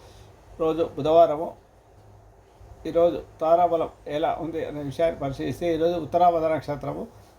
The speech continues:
కాబట్టి, ఎవరికైతే పుష్యమి, అనురాధ, ఉత్తరాభద్ర అవుతుందో వారికి జన్మతార అవుతుంది. దానికి అంత మంచిది కాదు. సూర్యుడు అధిపతి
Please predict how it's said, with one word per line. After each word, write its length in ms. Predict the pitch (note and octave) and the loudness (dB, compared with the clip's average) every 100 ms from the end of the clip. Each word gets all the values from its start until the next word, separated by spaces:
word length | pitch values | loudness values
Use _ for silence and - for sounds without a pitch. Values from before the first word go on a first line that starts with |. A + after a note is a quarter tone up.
| - D#3+ | -8 -2
కాబట్టి, 540 | D#3 D3+ D#3 D#3+ - - - - _ - | 0 0 -4 -6 -8 -20 -20 -20 _ -8
ఎవరికైతే 460 | D#3+ D#3+ D#3 D3+ | -6 -2 -2 -2
పుష్యమి, 440 | D3+ D3+ E3 F#3+ F#3+ | -6 -6 -6 -4 -2
అనురాధ, 440 | D#3 E3 E3+ E3+ | -2 0 4 4
ఉత్తరాభద్ర 560 | D#3+ C#3 F3 E3+ E3+ D#3+ | 4 -2 0 2 2 2
అవుతుందో 240 | D3+ E3+ | -2 -4
వారికి 240 | D3+ D3+ D3+ | -4 -4 -6
జన్మతార 520 | C#3 D3+ E3 F3+ E3 | -6 -6 0 2 2
అవుతుంది. 460 | D3 D#3 C#3+ F3 - - - - - | 0 -6 -8 -10 -10 -20 -20 -18 -8
దానికి 220 | D3+ D3 - - - - C#3+ | -8 -6 -8 -10 -20 -10 -8
అంత 180 | D3 | -2
మంచిది 420 | D#3 D3 D3 E3 E3+ | -2 -2 -8 -8 -2
కాదు. 280 | D3+ D#3 | 0 -2
సూర్యుడు 400 | F3 F3 E3+ E3+ | -4 -4 -2 -2
అధిపతి 500 | - D3 D3 C#3+ E3 | 0 -2 -4 -4 -4